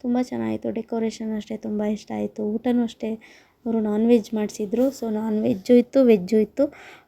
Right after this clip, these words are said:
ವೆಜ್ಜು ನಮ್ಮ ಹಸ್ಬೆಂಡ್ ಊಟ ಮಾಡಿದ್ರು, ಅವ್ರು ನಾನ್ ವೆಜ್ ತಿನ್ನಲ್ವಲ್ಲ. So ಹಂಗಾಗಿ ವೆಜ್ ಊಟ ಅವ್ರು ಊಟ ಮಾಡಿದ್ರು, ನಾವು ನಾನ್ ವೆಜ್ ಕಡೆ ಹೊರಟ್ವಿ.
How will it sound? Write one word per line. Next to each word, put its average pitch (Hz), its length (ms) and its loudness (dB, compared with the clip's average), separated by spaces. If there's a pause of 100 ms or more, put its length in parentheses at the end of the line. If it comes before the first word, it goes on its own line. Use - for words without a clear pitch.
(100)
ವೆಜ್ಜು 226 460 0
ನಮ್ಮ 220 220 0
ಹಸ್ಬೆಂಡ್ 214 380 -2
ಊಟ 214 180 -4
ಮಾಡಿದ್ರು, 208 340 0
ಅವ್ರು 208 220 0
ನಾನ್ 208 440 0
ವೆಜ್ 214 140 0
ತಿನ್ನಲ್ವಲ್ಲ. 208 520 0 (480)
So - 120 -8
ಹಂಗಾಗಿ 220 480 0
ವೆಜ್ 208 400 -2
ಊಟ 220 180 -4
ಅವ್ರು 208 240 -4
ಊಟ 214 180 -6
ಮಾಡಿದ್ರು, 208 400 -2
ನಾವು 202 180 -4
ನಾನ್ 196 280 -4
ವೆಜ್ 202 200 -6
ಕಡೆ 196 240 -8
ಹೊರಟ್ವಿ. 208 520 -4